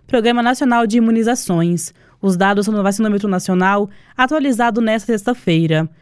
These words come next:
Com um público-alvo de quatro milhões e seiscentas mil pessoas, o Paraná chega aos vinte e seis por cento de cobertura vacinal.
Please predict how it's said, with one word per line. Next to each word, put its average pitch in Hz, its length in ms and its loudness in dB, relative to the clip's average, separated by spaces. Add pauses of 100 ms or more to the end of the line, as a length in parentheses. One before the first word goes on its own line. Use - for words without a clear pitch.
(200)
Com 247 120 0
um 277 120 4
público-alvo 240 640 0
de 202 120 -2
quatro 233 340 0
milhões 185 500 0
e 226 120 -2
seiscentas 240 680 -2
mil 190 140 0
pessoas, 202 680 0 (300)
o 196 60 -14
Paraná 233 340 0
chega 247 300 -2
aos 226 80 0
vinte 302 160 2
e - 40 -14
seis 240 220 -2
por 202 160 -2
cento 240 240 -2
de 208 120 -2
cobertura 214 460 -2
vacinal. 196 640 0